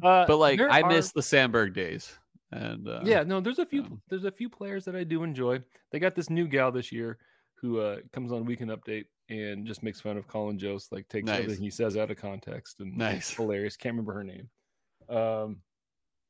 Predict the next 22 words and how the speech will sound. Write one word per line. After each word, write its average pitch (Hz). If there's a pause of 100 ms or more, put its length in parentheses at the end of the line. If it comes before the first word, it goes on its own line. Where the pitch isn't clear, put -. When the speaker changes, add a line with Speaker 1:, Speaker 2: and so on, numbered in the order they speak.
Speaker 1:
and 120
then, 127
uh, 127 (260)
Kyle 175
Mooney 151
is 120
one 120
of 123
my 117
all-time 117
favorites. -
I 107
think 131
Speaker 2:
He's 139
Speaker 1:
he 120
Speaker 2:
the, 147
Speaker 1:
is 127
Speaker 2:
he's 135
the -
Speaker 1:
hilarious. 117
Speaker 2:
African-American 107
guy, 92